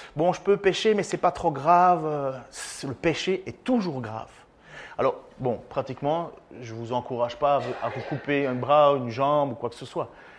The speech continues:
Ce que Jésus est en train de nous dire, c'est, « Traitez pas le péché à la légère. »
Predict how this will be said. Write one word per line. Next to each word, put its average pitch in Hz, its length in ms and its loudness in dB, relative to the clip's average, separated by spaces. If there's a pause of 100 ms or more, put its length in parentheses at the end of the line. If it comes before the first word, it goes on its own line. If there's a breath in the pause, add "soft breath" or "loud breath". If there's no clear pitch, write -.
Ce - 120 -12
que 131 160 -4
Jésus 131 300 -2
est 139 120 -4
en 131 100 0
train 127 200 -4
de 123 60 -4
nous 120 140 -4
dire, 160 320 -4
c'est, « 147 400 -4
Traitez 220 320 -2
pas 214 160 4
le 202 80 2
péché 165 320 -2
à - 20 2
la 143 100 4
légère. » 165 380 -4